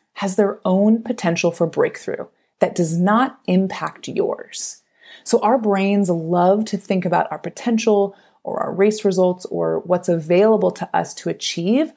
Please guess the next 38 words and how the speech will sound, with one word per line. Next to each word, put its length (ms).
like 140
it's 120
a 40
piece 380
of 80
a 60
pie. 520
Think, 160
like, 200
pie 180
chart 260
style, 420
as 180
in 360
there's 140
a 60
limited 520
amount, 720
and 160
when 100
I 120
get 180
my 240
slice, 640
it 120
leaves 220
less 380
for 120
someone 340
else 460
or 100
vice 260
versa. 500
And 100
that's 200
definitely 720
not 200
true. 260